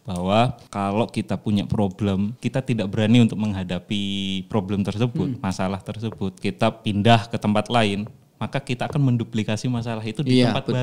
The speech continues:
Speaker 2: betul.
Speaker 1: tersebut,
Speaker 2: Tempat baru dan
Speaker 1: seperti
Speaker 2: lebih
Speaker 1: itu.
Speaker 2: besar nantinya kemungkinan.
Speaker 1: Iya, betul. Itu nancep banget, Mas. Di, udah kayak jadi top of mind gitu loh.
Speaker 2: Gitu ya?
Speaker 1: Iya, jadi alhamdulillah
Speaker 2: Ah,
Speaker 1: banget.
Speaker 2: Masya
Speaker 1: Jadi itu
Speaker 2: Allah.
Speaker 1: sebuah pelajaran banget bagi saya. Jadi ketika saya dapat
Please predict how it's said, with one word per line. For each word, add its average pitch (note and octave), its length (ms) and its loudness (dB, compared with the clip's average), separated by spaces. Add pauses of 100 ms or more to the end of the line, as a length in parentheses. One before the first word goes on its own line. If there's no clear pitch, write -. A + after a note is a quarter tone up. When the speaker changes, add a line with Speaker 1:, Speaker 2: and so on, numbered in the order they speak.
Speaker 2:
betul. G#2 80 0
Speaker 1:
tersebut, C3 400 -2
Speaker 2:
Tempat C#3+ 140 4
baru B2+ 180 4
dan E3 60 0
Speaker 1:
seperti E3+ 160 6
Speaker 2:
lebih D3+ 120 2
Speaker 1:
itu. - 80 -4
Speaker 2:
besar G3+ 220 0
nantinya F3+ 320 0
kemungkinan. E3+ 440 -2 (100)
Speaker 1:
Iya, A#2+ 240 -8
betul. G#2+ 260 -12 (180)
Itu D3 260 4 (260)
nancep F3+ 280 10
banget, E3 280 6
Mas. C3+ 320 0
Di, C3 200 6 (280)
udah C#3+ 240 10 (200)
kayak D3+ 240 4
jadi D3 220 8
top D#3 160 4
of E3+ 100 10
mind F#3 240 10
gitu G3 220 12
loh. E3+ 100 8
Speaker 2:
Gitu F#3 220 6
ya? A#2 300 6
Speaker 1:
Iya, E3+ 420 6
jadi F3+ 240 6
alhamdulillah F3+ 560 8
Speaker 2:
Ah, - 20 4
Speaker 1:
banget. D#3 220 4
Speaker 2:
Masya D#3 80 4
Speaker 1:
Jadi D3 140 6
itu E3 100 2
Speaker 2:
Allah. F#3+ 80 4
Speaker 1:
sebuah C#3 260 4
pelajaran B2+ 460 6
banget A#2+ 300 6
bagi A#2 200 4
saya. B2 220 4
Jadi A#2 180 4
ketika A#2+ 380 2
saya A2 240 0 (240)
dapat A2 480 0